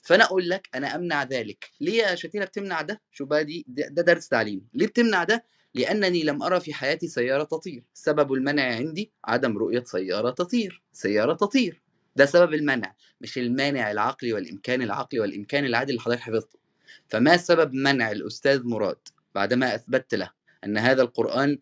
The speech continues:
لم يعارض إلى الآن، ومهما حاولوا وفشلوا، وإن لم يحاولوا فهو في حد ذاته معجزة، لأنه لا يمكن لفعل ما في أقصى الأرض أو في، في مغرب الأرض أن يت-، يتحدى به مجموعات هائلة من البشر،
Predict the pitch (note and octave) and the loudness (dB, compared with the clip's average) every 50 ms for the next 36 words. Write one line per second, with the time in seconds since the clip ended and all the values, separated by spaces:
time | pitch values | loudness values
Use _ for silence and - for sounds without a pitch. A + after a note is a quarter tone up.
0 | - E3 E3+ E3+ A#2+ B2+ C#3+ C3+ B2+ B2 A#2 A2+ G#2+ G#2+ A2+ A#2+ C3 C3 B2 B2 | -2 0 2 4 4 4 4 2 2 0 0 0 2 2 4 4 4 4 2 0
1 | A#2+ G#2+ G2 G#2+ A#2+ A#2+ A#2 A2+ - - B2 A#2+ A2 G2 F#2 E2 F2+ _ _ _ | -4 -4 -4 -2 -2 0 -2 -2 -4 -4 -4 -2 -2 -4 -6 -12 -20 _ _ _
2 | _ _ _ - G2+ G#2+ A#2+ C3 B2+ B2+ B2 B2 A#2+ - - B2 B2 B2+ C#3 C#3+ | _ _ _ -6 -2 0 0 0 0 0 -2 -4 -4 -2 -2 0 2 2 2 2
3 | D3 C#3+ C#3+ C3+ A#2+ - B2 A2+ - - E2 - - _ _ _ _ _ - A2 | 2 2 2 0 0 0 -2 -4 -4 -6 -12 -14 -18 _ _ _ _ _ -2 -2
4 | G#2+ A#2+ C#3 D3 C#3+ D3 D3+ C#3+ C#3 - - C#3+ B2+ B2+ C3+ D3 D#3 D#3 D3+ - | 0 2 2 4 4 4 2 0 -2 -2 0 0 2 2 2 2 0 0 -2 -2
5 | A#2 A#2+ C3+ B2+ - B2+ A#2+ - B2 A#2+ A#2+ A#2 A2+ A#2+ B2 - D3 C#3 C#3 C3+ | -2 -2 -2 -2 -2 -6 -6 -6 -4 -2 0 0 0 0 0 -2 -4 -6 -4 -4
6 | C#3 C3+ C3+ C3+ C#3 D3+ C3+ G#2+ - - _ - - - - - A2 A2 C3+ D#3+ | -4 -6 -4 -2 -2 -2 -2 -2 -6 -10 _ -20 -20 -18 -6 0 2 4 4 4
7 | D3 C#3 C#3+ C#3+ D3+ D#3+ D#3+ D#3 D3+ D3 - B2+ B2 A#2+ A2+ A#2 - D3 C3+ C3 | 4 4 6 6 6 6 4 2 -2 -2 -4 -2 -2 -2 0 2 2 2 2 2
8 | B2+ A#2+ A#2 A#2 A#2 A#2 G#2+ F#2+ F#2+ - - A2+ G#2+ - - C3+ - - - - | 2 0 0 2 0 0 0 -2 -4 -8 -8 -6 -4 -4 -4 -4 -6 -6 -6 -2
9 | C3 B2+ B2+ - A#2+ C3 C3 B2 A#2+ G#2 G2 G#2+ G2+ - A2+ A2 G#2+ A#2+ - - | -2 0 0 0 -2 -2 -2 -2 -2 -2 -2 -2 -4 -4 -6 -6 -6 -6 -4 0
10 | A2 A2+ C3 C3 C#3 C3+ B2 B2+ - - G2+ F2 - _ - - _ _ _ _ | 0 0 2 2 2 2 2 2 0 -2 -4 -8 -8 _ -20 -20 _ _ _ _
11 | _ _ _ - - B2 B2 B2 A#2+ A#2+ - - A#2 A2+ - A#2+ - - D3+ D3 | _ _ _ 0 2 4 6 6 4 2 0 -4 -4 -2 -2 -2 0 0 0 0
12 | C#3 B2+ B2 A2+ A#2+ C3+ A#2+ G#2 F2+ - - G#2 G2+ G#2+ A#2 A#2+ A#2+ C3 C#3+ - | 4 4 4 4 4 0 -4 -4 -6 -4 -4 -6 -2 0 2 4 6 4 4 4
13 | - A#2+ A#2 A#2 - C3 D3+ D3 C#3+ B2+ A#2 A#2 A2 A2 G#2+ G#2 C#3 C#3+ - - | 4 4 4 4 6 6 8 8 8 6 4 2 0 0 -2 0 0 0 0 0
14 | C#3 - | -4 -4